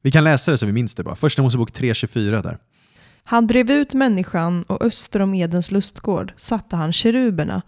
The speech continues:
Speaker 2: och det flammande svärdets lågor för att bevaka vägen till livets träd.
Speaker 1: Där har vi dem. Två stycken änglavarelser. Keruber.
Speaker 2: Mhm.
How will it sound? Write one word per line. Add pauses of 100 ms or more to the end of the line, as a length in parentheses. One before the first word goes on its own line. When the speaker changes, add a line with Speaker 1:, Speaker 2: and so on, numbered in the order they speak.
Speaker 2:
och
det
flammande
svärdets
lågor
för
att
bevaka
vägen
till
livets
träd. (680)
Speaker 1:
Där
har
vi
dem.
Två
stycken
änglavarelser. (480)
Keruber. (120)
Speaker 2:
Mhm.